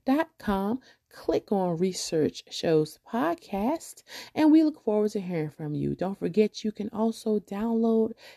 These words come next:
episodes or listen to episodes on our app, which is I Am Dawn Williams, and we are available on Google Play right now, and hopefully in the future, inshallah, we will be on the Apple Store soon. So just keep checking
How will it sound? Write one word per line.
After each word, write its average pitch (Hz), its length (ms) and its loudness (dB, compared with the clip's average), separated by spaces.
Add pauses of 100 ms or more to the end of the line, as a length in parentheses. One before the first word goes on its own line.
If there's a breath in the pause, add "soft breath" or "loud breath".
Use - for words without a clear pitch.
(140 loud breath)
episodes 214 460 0
or 175 60 2
listen 226 300 0
to - 120 -2
episodes 190 460 -4 (100)
on 247 220 0
our 202 320 -6
app, 240 320 -4 (400 loud breath)
which 240 260 2
is 220 300 0
I 196 400 -6
Am 175 360 -6
Dawn 165 600 -6
Williams, 127 480 0
and 147 120 -8
we 156 140 -2
are 156 120 2
available 151 500 -4
on 165 160 -2
Google 170 340 -6
Play 196 220 -2
right 190 260 0
now, 196 320 -4 (320 loud breath)
and 240 100 2
hopefully 240 480 2
in 240 80 6
the 240 80 2
future, 269 400 -2
inshallah, 202 680 0
we 190 100 2
will 180 140 0
be 165 220 -4
on 175 300 -6
the - 140 -6 (220)
Apple - 600 -6 (460 loud breath)
Store 277 640 6
soon. 285 800 2
So 196 220 0
just 202 320 -2
keep 208 260 -4
checking 214 640 0